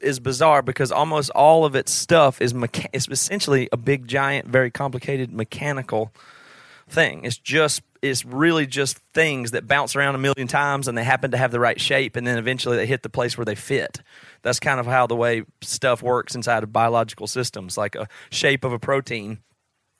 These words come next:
can only do one thing, and it does nothing until it lands in the right spot. Sperm in the egg, you know, embryos, you know, stuff like that. They just move around randomly according to nature, and when the right thing hits the right place and fits the right place, then it, then it acts. So,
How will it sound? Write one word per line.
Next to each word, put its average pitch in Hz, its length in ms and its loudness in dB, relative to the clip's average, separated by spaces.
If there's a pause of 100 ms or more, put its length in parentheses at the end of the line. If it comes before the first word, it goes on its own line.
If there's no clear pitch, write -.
(260)
can 131 140 -2
only 135 240 2
do 131 160 2
one 117 220 2
thing, 117 280 0
and 113 60 -4
it 104 60 -8
does 123 180 2
nothing 131 380 -2
until 117 240 -2
it 69 80 -4
lands 117 320 -2
in 117 60 -4
the 110 60 -4
right 110 200 -2
spot. 107 360 0 (300)
Sperm 120 400 -2
in 113 60 -6
the 113 120 -6
egg, 113 440 -2 (400)
you 117 100 -6
know, 107 160 -4
embryos, 120 800 0
you 123 100 -6
know, 107 100 -6
stuff 135 260 -2
like 120 160 -2
that. 120 160 0
They 123 100 0
just 123 320 -2 (960)
move 156 280 2
around 143 420 2
randomly 131 480 0
according 131 320 0
to 117 100 -6
nature, 131 380 -2
and 123 100 -4
when 123 120 -4
the 120 120 -2
right 127 240 2
thing 127 200 -2
hits 131 260 -2
the 123 60 -4
right 123 180 0
place 131 380 -2
and 117 100 -14
fits 143 220 0
the 127 80 -4
right 117 140 0
place, 139 280 -2
then 113 160 -8
it, - 120 -12
then 113 120 -4
it - 80 -8
acts. - 360 -2
So, 117 240 2